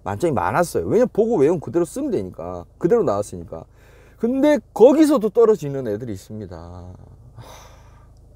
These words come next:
이거는 제가 봤을 때 기본적인 상식과 소양과 지식을 테스트하는 게 아니라 이거 이 정도도 외울 수 있냐 없냐를 가리는, 아, 이게 지능 검사였던 것 같아요.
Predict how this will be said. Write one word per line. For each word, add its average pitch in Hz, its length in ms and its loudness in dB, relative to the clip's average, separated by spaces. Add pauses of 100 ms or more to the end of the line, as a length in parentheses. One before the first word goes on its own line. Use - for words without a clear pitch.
(420)
이거는 220 400 4
제가 156 240 4
봤을 135 260 0
때 143 640 0 (380)
기본적인 175 800 0
상식과 202 640 -2
소양과 196 680 2
지식을 170 640 0 (200)
테스트하는 196 540 -4
게 165 60 -2
아니라 120 480 -2 (920)
이거 165 360 4
이 135 220 -4
정도도 240 420 4
외울 156 300 2
수 - 160 -12
있냐 135 320 -2
없냐를 123 460 -2
가리는, 110 600 -6
아, 87 680 -6
이게 101 180 -8
지능 123 560 -4
검사였던 95 640 -4
것 90 60 -8
같아요. 78 500 -16